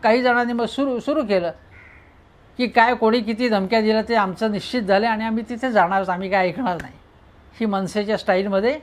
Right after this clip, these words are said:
शेवटच्या टप्प्यामध्ये अशी भाषा केली गेली. पण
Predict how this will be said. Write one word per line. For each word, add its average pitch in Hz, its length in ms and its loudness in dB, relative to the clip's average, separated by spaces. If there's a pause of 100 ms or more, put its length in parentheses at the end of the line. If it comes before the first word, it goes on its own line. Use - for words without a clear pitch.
(300)
शेवटच्या 262 420 4
टप्प्यामध्ये 196 520 0
अशी 240 320 -6 (400)
भाषा 170 280 2
केली 165 300 -2
गेली. - 180 -16 (880)
पण 254 240 4